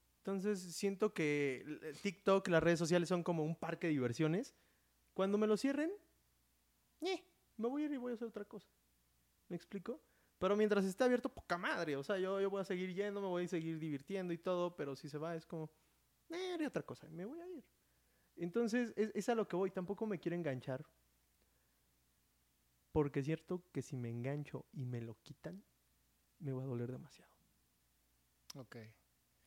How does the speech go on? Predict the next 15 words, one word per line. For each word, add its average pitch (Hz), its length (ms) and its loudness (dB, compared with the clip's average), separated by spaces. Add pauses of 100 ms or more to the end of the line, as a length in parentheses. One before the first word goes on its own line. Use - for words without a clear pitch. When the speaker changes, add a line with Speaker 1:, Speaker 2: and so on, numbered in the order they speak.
(100)
Speaker 1:
¿Sabes? 160 260 -14 (160)
Speaker 2:
Quiero 190 200 -4
regresar 143 260 -6
al 156 100 -6
Cristian 147 400 -6
que 131 80 -12
tuvo 139 240 -8
que - 80 -10
elegir 131 320 -10
entre 131 500 -10
el 139 120 -10
mago 139 480 -8 (460)
y - 40 -12
la 139 140 -8
carrera. 127 360 -14